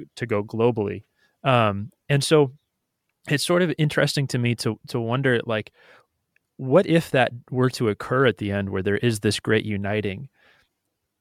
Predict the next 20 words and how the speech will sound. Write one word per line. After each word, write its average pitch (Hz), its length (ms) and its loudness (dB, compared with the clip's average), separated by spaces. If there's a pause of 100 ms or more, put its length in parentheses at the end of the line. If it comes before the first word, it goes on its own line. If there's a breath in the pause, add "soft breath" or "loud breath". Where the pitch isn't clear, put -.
(720)
And 147 140 0
I, 156 80 0
and 165 100 4
I 165 60 2
ask 214 220 0
you 180 60 -4
this 147 140 0
not 156 160 0
as 139 80 -2
a 131 60 -2
gotcha 127 280 0
question, 113 360 -4
but 117 100 -4
just 165 140 0
as 139 120 2
a 120 60 0
genuine, 127 500 2
earnest 117 340 0
question. 113 380 -4
Like, 107 220 -6